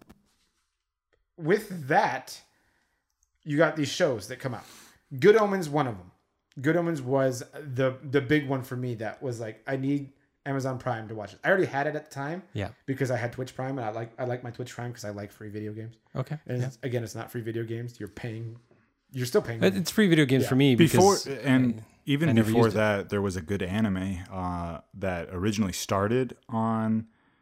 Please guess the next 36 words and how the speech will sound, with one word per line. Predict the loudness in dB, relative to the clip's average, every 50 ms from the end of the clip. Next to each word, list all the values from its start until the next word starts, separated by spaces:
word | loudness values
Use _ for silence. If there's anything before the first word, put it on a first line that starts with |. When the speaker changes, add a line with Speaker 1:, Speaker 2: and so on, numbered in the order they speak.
| _ _ _ _ _
Speaker 3:
uh, | -4 -2 0 0 0 -2
Amazon, | 0 0 2 2 2 2 2 2 2 0 -2 -4 -6 -4
like, | -4 -4 -2 -2
as | -4 -4
an | -4 -4
original, | -2 -2 -2 0 0 0 0
but | 0 0 -2 -2 -2 -4 -8 -10
it | -10 -10 -10 -10
then | -8 -8 -8 -8 -8
kinda | -8 -10 -10 -10 -10 -10 -12 -14 -14
just | -12 -10 -10 -10 -10 -10 -8
went | -6 -6 -6 -6
on | -6 -8 -10 -12
to | -12 -14 -14
the | -12 -12 -12
other, | -12 -10 -10 -12 -12 -12 -14 -16 _ -14
like, | -12 -10 -10 -8 -8 -8
on, | -10 -10 -8 -8 -8 -10 -8 -6
and | -6 -4
that's | -4 -4 -4 -4
Made | -2 -2 0 0 0
in | 0 0 0
Abyss. | 0 -2 -6 -8 -10 -10 -10 -10 -10 -12 -14 -16 _ _ _ 0
Speaker 1:
Oh, | 2 2 4
yeah, | 4 2 0
I've | -2
heard | -4 -6 -8
of | -8
that | -14 -18
one. | -20 -18 -14
Yeah. | -14 -14 -14 -16 _ _ _ _ _ _ -6 -6
Speaker 2:
Uh, | -6 -4 -4 0
they | 4 6
also, | 6 6 6 4 2 0 2
The | 0 0 0
Tick, | 0 0 2 4 4 2 2 -4 -14 -14